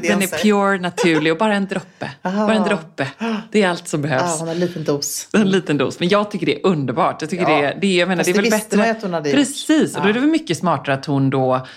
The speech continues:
Speaker 1: som denna affärskvinna hon är, cashar hem på det.
Speaker 2: Ja, självklart.
Speaker 1: Helt rätt,
Speaker 2: Hon är ju så,
Speaker 1: Gwyneth.
Speaker 2: alltså, hon är faktiskt underbar där, tycker jag.
Speaker 1: Ja.
Speaker 2: Det är liksom, det
Speaker 1: Det gillar
Speaker 2: går,
Speaker 1: man.
Speaker 2: eh, det går snabbt i hennes värld.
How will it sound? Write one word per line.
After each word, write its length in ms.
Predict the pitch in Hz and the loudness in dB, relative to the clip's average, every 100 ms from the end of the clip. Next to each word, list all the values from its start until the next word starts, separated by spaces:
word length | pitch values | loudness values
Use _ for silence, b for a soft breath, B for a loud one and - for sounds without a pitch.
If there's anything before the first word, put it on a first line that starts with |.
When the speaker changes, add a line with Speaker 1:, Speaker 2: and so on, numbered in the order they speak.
| B | B
Speaker 1:
som 180 | - 165 | -6 -2
denna 220 | 175 151 | 0 0
affärskvinna 580 | 127 180 147 - 143 131 | 0 -2 -4 -4 -4 0
hon 100 | 143 | 2
är, 100 | 127 | 0
cashar 360 | - 160 - 165 | 0 -2 0 -2
hem 440 | - 151 311 294 160 | 0 0 2 2 0
på 60 | 147 | 0
det. 60 | |
Speaker 2:
Ja, 500 | 151 190 208 165 139 - | 2 2 2 -2 -6 -8
självklart. 300 | 170 311 349 | -2 2 4
Speaker 1:
Helt 240 | 349 311 - | 2 0 -2
rätt, 140 | 120 | 0
Speaker 2:
Hon 100 | 220 | 0
är 40 | 254 | 2
ju 60 | |
så, 120 | 294 226 | 2 2
Speaker 1:
Gwyneth. 160 | 208 - | 0 0
Speaker 2:
alltså, 180 | 208 | 0
hon 180 | 220 240 | 0 0
är 100 | 262 | 0
faktiskt 300 | 226 - - | 0 -4 -2
underbar 500 | 214 180 151 175 220 | 0 2 0 0 0
där, 120 | - - | 0 -4
tycker 200 | 143 120 | -6 -6
jag. 100 | 117 - | -4 -2
Speaker 1:
Ja. 320 | 135 170 285 - | 2 2 0 -4
Speaker 2:
Det 80 | 202 | -4
är 40 | 185 | -4
liksom, 360 | 180 175 160 | -4 -4 -2
det 80 | 175 | 0
Speaker 1:
Det 100 | 240 | 2
gillar 240 | 226 120 | 2 4
Speaker 2:
går, 60 | 120 | 2
Speaker 1:
man. 120 | 120 | -2
Speaker 2:
eh, 560 | - 50 50 92 98 101 | -6 -12 -12 -12 -10 -4
det 100 | 170 | -4
går 140 | 170 170 | -6 -10
snabbt 540 | - 220 220 - - - | -2 -2 -2 -8 -12 -8
i 180 | 151 151 | -4 -2
hennes 240 | 151 135 | -2 -2
värld. 180 | 131 | -2